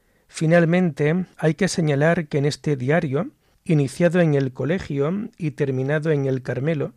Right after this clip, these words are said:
evidentemente con muchas in-, interrupciones y muchas lagunas, no hay interlocutores como en las cartas. El único interlocutor es Jesús. Su diario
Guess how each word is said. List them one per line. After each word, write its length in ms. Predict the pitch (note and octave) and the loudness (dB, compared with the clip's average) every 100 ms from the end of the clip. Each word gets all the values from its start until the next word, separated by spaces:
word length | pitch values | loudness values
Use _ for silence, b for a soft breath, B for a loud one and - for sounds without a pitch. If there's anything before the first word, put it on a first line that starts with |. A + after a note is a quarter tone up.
| _ _ _ _ - | _ _ _ _ -6
evidentemente 960 | D3+ D3+ G3+ A#3 G#3+ A3 G#3+ G#3+ G#3+ | -2 2 2 2 2 2 0 0 -4
con 180 | G#3+ D3+ | 0 0
muchas 360 | D#3+ G3 F#3+ D3+ | 0 -2 0 2
in-, 180 | C#3+ - | 0 -2
interrupciones 1040 | F#3 D3 B2+ C3+ C3 - F#3+ E3+ C3 B2+ - | -4 -2 -2 -4 -6 -8 -2 -2 -2 -6 -8
y 100 | - | -6
muchas 360 | C#3+ E3+ - F3 | -2 -2 -2 -2
lagunas, 540 | F#3+ D#3+ C#3+ B2+ C3 _ _ _ - | -2 0 -2 -2 -8 _ _ _ -2
no 240 | D#3+ F3 | 2 4
hay 340 | F#3 G3 G#3+ A3 | 4 2 0 0
interlocutores 1080 | E3+ D3+ C#3+ D3 D3+ G3+ E3 D3+ D3 D3 - | -2 0 -2 0 -2 -2 -2 0 0 -2 -4
como 380 | - D3 C3+ | -2 0 0
en 80 | B2+ | 0
las 160 | A#2+ - | -2 -4
cartas. 540 | C3+ A#2 - - - _ _ _ _ - | -4 -4 -8 -20 -20 _ _ _ _ -4
El 200 | D#3+ G3+ | 0 2
único 340 | A3+ G#3+ F#3 | 2 0 0
interlocutor 1000 | F3 D#3 D3 D3 C#3 C#3 C3 D#3+ D#3 D#3 | -2 -2 -4 -2 -2 -4 -4 -2 -2 -4
es 220 | D3 C3+ | -4 -6
Jesús. 520 | - C3 - A#2 - _ _ _ _ | -6 -8 -8 -12 -12 _ _ _ _
Su 260 | - - D#3 | -14 -6 -4
diario 560 | D3 F3+ G3+ F3 D#3+ | 0 2 2 2 2